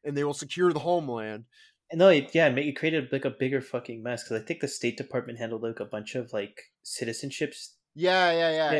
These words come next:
Speaker 1: It
Speaker 2: and then
Speaker 1: moved
Speaker 2: now,
Speaker 1: all that.
Speaker 2: and, yeah, moved it to D H S, which is very,
Speaker 1: Yeah.
Speaker 2: like,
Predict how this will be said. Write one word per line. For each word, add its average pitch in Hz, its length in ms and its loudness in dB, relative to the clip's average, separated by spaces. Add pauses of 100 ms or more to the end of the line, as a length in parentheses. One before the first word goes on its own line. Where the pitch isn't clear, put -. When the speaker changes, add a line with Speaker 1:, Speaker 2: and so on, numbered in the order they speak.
(120)
Speaker 1:
It 160 140 -8
Speaker 2:
and 147 160 4
then 143 80 8
Speaker 1:
moved 135 80 0
Speaker 2:
now, 139 300 6
Speaker 1:
all 127 60 -2
that. 123 120 -4
Speaker 2:
and, 139 140 -4 (300)
yeah, 135 160 2
moved 131 240 2
it 131 100 0
to 127 60 -2
D 117 220 -8
H - 160 -10
S, - 460 -4 (960)
which 127 160 -6
is 113 100 -4
very, 139 280 6
Speaker 1:
Yeah. 143 100 -2
Speaker 2:
like, 123 320 0